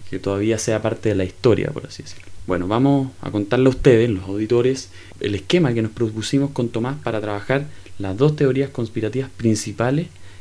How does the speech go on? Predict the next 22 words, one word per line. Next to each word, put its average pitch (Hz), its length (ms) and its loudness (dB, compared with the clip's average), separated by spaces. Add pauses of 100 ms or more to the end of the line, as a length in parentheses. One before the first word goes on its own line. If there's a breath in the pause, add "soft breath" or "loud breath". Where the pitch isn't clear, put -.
en 107 100 -2
este 107 260 -4
capítulo. 101 460 -2
Bueno, - 160 -10
respecto 156 420 -2
al 170 60 0
coronavirus, 160 500 4
vamos 165 260 4
a 156 40 0
tomar 156 400 4
diez 165 420 0
datos 120 600 0
que 117 100 0
aportan 113 440 2
a 101 40 -6
esta 101 160 -8
discusión 110 680 -2
y 120 140 -4
que 123 160 8
vienen 165 420 6
a - 40 -14
hacer - 360 4